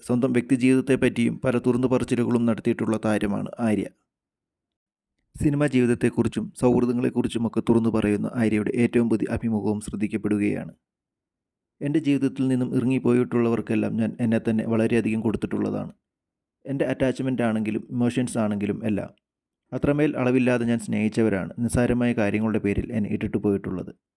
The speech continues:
ഞാൻ എന്ന വ്യക്തിക്ക് അവർ അത്രേ വില കൽപ്പിച്ചിട്ടുള്ളൂ എന്നാണ് ഇതിൽ നിന്നെല്ലാം മനസ്സിലായത്. എന്താണ് പ്രശ്നമെന്ന് പറഞ്ഞിട്ട് ഇറങ്ങിപ്പോകുന്നവരെ മാത്രം പരിഗണിച്ചാൽ മതി,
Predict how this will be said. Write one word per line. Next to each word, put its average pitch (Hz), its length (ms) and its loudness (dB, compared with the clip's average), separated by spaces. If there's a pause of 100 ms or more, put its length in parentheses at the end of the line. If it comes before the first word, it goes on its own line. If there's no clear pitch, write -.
(580)
ഞാൻ 151 180 -2
എന്ന 147 120 -4
വ്യക്തിക്ക് 131 480 -2
അവർ 120 200 2
അത്രേ 123 320 2
വില 113 160 2
കൽപ്പിച്ചിട്ടുള്ളൂ 113 840 -2
എന്നാണ് 104 320 -2
ഇതിൽ 113 200 2
നിന്നെല്ലാം 107 420 2
മനസ്സിലായത്. 95 560 -4 (720)
എന്താണ് 151 300 -2
പ്രശ്നമെന്ന് 123 480 -2
പറഞ്ഞിട്ട് 120 360 0
ഇറങ്ങിപ്പോകുന്നവരെ 113 680 0
മാത്രം 107 340 -2
പരിഗണിച്ചാൽ 104 480 -2
മതി, 95 280 -4